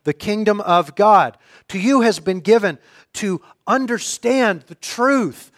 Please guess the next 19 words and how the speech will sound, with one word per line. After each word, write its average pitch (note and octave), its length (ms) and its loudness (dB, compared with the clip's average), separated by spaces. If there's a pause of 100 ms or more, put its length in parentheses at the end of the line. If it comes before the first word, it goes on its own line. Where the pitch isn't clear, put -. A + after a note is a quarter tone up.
(180)
that G3 120 0
the G#3 80 0
kingdom A#3+ 360 -2
has A#3 460 0
come A#3 360 0
in G#3+ 220 -4
Jesus G3+ 400 -4
Christ. G#3+ 480 -2 (240)
And F#3+ 240 -6
to A3 140 -6
you C4+ 300 0
has A3 180 0
been G3 200 -4
given F#3+ 480 2 (360)
to A3+ 260 -2
respond C4 640 0
appropriately G3 800 0
following A3 720 0
Jesus F3 600 -6